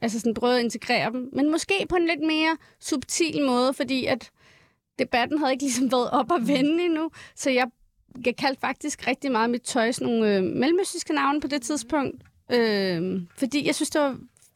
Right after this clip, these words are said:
Og, og, og nemlig fordi, at personer,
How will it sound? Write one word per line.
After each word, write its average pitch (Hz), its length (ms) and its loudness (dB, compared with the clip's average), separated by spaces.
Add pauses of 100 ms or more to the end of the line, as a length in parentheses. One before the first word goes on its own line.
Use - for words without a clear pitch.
(260)
Og, - 120 0 (100)
og, - 80 0 (220)
og 285 120 0
nemlig 311 340 2
fordi, 262 300 -4
at 196 120 0 (1200)
personer, 277 400 0